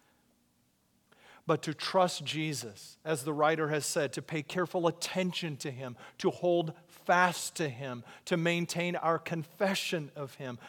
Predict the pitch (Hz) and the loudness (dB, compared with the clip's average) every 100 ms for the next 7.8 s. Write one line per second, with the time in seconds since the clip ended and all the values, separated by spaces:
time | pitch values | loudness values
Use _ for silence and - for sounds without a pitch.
0 | - 180 147 175 180 190 160 175 175 190 | -4 -2 4 8 8 8 4 2 2 0
1 | - 185 185 160 - 185 160 180 165 190 | 2 2 2 0 0 -2 2 2 2 0
2 | 175 165 165 147 180 165 - - 127 110 | -2 -4 -2 0 0 0 -4 -6 -10 -10
3 | 104 _ _ _ _ _ _ _ _ _ | -14 _ _ _ _ _ _ _ _ _
4 | _ _ - 190 135 175 190 190 180 190 | _ _ 0 0 2 6 8 8 6 4
5 | 220 226 220 220 180 151 151 147 143 165 | 4 4 4 2 0 0 0 -2 -4 0
6 | 185 180 156 139 165 190 202 208 - 175 | 2 2 0 -4 2 4 6 4 2 -2
7 | 165 160 180 214 233 - 180 | -4 -2 2 2 2 -2 -4